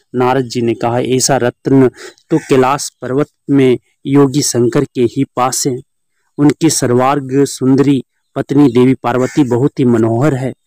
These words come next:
उनके सुनम-, समान सुंदर मैं किसी को नहीं देखता। उनके उस रत्न की उपमा तीनों लोक में कहीं नहीं है।" देव ऋषि उस दैत्य से ऐसा कहकर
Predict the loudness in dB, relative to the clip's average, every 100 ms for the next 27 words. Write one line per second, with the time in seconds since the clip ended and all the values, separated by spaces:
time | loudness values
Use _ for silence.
0 | _ _ _ _ 0 0 0 -2 2 2
1 | 2 0 0 2 2 0 0 0 2 2
2 | 0 -2 -6 -4 -4 -2 0 0 2 0
3 | -2 -12 -12 _ _ _ _ 0 0 2
4 | 0 0 0 0 0 -2 0 0 2 -2
5 | -2 -2 0 2 0 -6 _ _ 0 2
6 | 2 2 0 -2 -4 -4 -4 2 2 2
7 | _ _ -2 2 4 4 2 -4 -12 _
8 | _ _ -12 -2 2 2 2 0 0 2
9 | 2 2 -4 -2 2 2 0 -4 -2 0
10 | 0 0 0 -2 -2 -2 -2